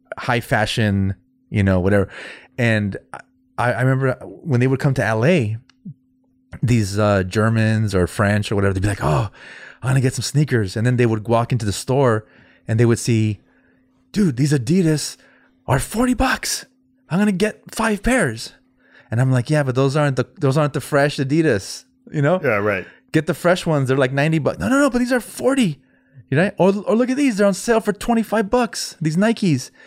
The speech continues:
Speaker 1: And we're like, "Yeah, but those are not the fresh ones." And they were like, "But they're Adidas.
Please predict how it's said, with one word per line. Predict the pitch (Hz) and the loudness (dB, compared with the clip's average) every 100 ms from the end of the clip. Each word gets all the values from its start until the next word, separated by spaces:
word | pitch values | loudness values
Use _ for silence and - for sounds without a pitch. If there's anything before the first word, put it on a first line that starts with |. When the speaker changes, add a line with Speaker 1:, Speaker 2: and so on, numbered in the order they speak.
| - - - | -20 -20 -4
Speaker 1:
And | 135 | 0
we're | |
like, | 135 127 | 0 0
"Yeah, | 170 | -2
but | 160 135 | 0 2
those | 143 | 2
are | 151 | 2
not | 151 | 0
the | 143 | -2
fresh | - 156 - | -2 -2 0
ones." | 165 131 101 90 - _ - - - - | 0 0 -2 -6 -14 _ -20 -20 -20 -12
And | 139 143 | -2 2
they | |
were | 160 | 2
like, | 156 131 - _ _ - | 2 0 -4 _ _ -2
"But | 156 - | -2 0
they're | 165 160 160 | 0 2 2
Adidas. | 151 156 285 392 160 - - | 0 0 2 2 0 -4 -10